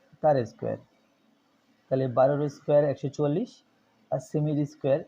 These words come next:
সেটা সেমি স্কয়ার, অর্থাৎ সেমি স্কয়ারকে আমরা বর্গ সেমি বলি,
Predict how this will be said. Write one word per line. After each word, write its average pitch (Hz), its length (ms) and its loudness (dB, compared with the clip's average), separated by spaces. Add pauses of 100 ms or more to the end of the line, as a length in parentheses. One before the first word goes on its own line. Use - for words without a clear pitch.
(140)
সেটা 147 180 -4
সেমি 143 280 -4
স্কয়ার, 127 320 -8 (640)
অর্থাৎ 208 300 -2 (680)
সেমি 143 220 -2
স্কয়ারকে 151 460 -2
আমরা 151 220 0 (460)
বর্গ 139 360 -2
সেমি 143 280 -6
বলি, 117 220 -6